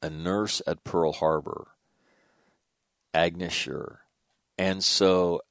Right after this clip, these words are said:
I meet Agnes Sure when somebody gives me her name, and, um, she's from a, a small farm town, uh,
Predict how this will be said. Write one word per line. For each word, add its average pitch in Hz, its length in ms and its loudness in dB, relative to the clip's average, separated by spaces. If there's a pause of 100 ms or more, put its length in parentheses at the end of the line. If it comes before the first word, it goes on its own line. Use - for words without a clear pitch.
(140)
I 107 240 2
meet 117 360 0
Agnes 92 440 2
Sure 80 600 -4 (360)
when 73 180 -16
somebody 95 440 -2
gives 85 280 -4
me 87 160 -6
her 80 200 -6
name, 69 500 -10 (800)
and, 82 400 -4 (100)
um, 73 600 -12 (1040)
she's - 360 2
from 92 240 0
a, 80 200 -2
a 90 40 -4
small 101 920 2 (540)
farm 90 420 2
town, 76 560 -6 (800)
uh, 80 400 -6